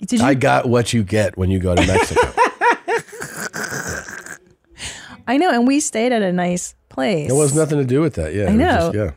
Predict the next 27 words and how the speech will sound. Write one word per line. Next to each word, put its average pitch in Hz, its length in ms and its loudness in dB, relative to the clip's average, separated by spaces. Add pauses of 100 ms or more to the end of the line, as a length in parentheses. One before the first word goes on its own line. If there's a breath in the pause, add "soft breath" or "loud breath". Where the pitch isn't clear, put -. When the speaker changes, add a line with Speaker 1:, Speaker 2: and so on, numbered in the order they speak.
(120)
Speaker 2:
yeah, 90 80 -6
yeah. 85 80 -4 (120)
Speaker 1:
And, 226 140 2
like, 240 260 -2
it's 220 160 -6
so, 294 380 -2
so - 180 -2
we 240 140 2
trusted 233 520 -2
these 196 160 -2
fools 240 360 -2
that 185 100 -2
were 170 140 0
like, 156 280 -4 (420 soft breath)
"Go 175 160 0
out 214 180 2
and 247 100 2
eat 240 260 -2
in 247 140 2
the, 254 240 0
in 226 120 2
this 240 200 0
restaurant 208 580 0
in 156 160 -2
Tulum." 220 600 -2
And, 190 160 0
like, 180 300 -6